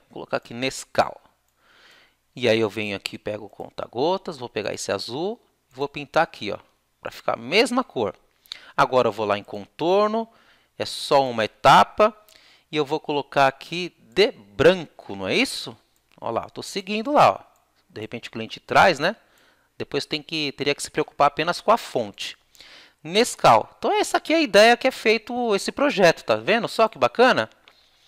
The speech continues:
Bom também. Então Nescau, o que mais que eu poderia fazer aqui? Deixa eu só dar uma inclinada, ó. O que que a gente faz? Dá um clique,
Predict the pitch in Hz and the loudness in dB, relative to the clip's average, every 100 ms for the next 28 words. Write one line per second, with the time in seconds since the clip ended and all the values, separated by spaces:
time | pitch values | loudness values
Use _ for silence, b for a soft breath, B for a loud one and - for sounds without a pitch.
0 | b b - 135 139 190 214 165 165 b | b b 0 2 2 2 4 2 0 b
1 | b - 165 185 220 - - 233 269 - | b -2 -2 0 -2 0 4 6 6 0
2 | b - 311 220 - - 165 165 - 151 | b -8 2 2 2 -4 2 2 2 0
3 | 127 139 - - 98 _ _ _ - 190 | 2 0 -2 -8 -8 _ _ _ -12 -8
4 | - 214 208 180 - 127 117 147 185 127 | -4 0 0 -2 -6 -6 2 4 4 2
5 | 101 _ _ - 190 175 170 - - 113 | -2 _ _ -14 -6 -4 -4 -6 0 0
6 | - - - _ _ 117 117 117 113 - | 0 -14 -20 _ _ 0 0 0 -8 -6
7 | 151 214 - - | -6 -6 -12 -20